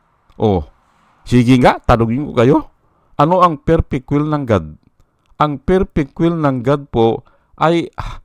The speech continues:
lahat ng tao maligtas. Iyan po ang perfect will. Lahat ng tao maligtas. Pero nga, ay may kwan dyan eh.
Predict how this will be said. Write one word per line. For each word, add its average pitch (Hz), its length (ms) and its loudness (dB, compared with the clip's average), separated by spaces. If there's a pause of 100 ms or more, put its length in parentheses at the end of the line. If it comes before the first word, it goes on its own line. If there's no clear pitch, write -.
(180)
lahat 160 400 -2
ng 139 240 -6
tao 147 400 0
maligtas. 113 1000 -4 (760)
Iyan 165 240 -2
po 160 160 -2
ang 135 140 -4
perfect 135 500 -6
will. 123 400 0 (1500)
Lahat 147 320 2
ng 151 180 -4
tao 151 320 2
maligtas. 131 800 0 (320)
Pero 220 400 2
nga, 139 240 2 (720)
ay 165 560 0 (640)
may 208 480 0
kwan 190 240 0
dyan 220 200 0
eh. 110 140 -2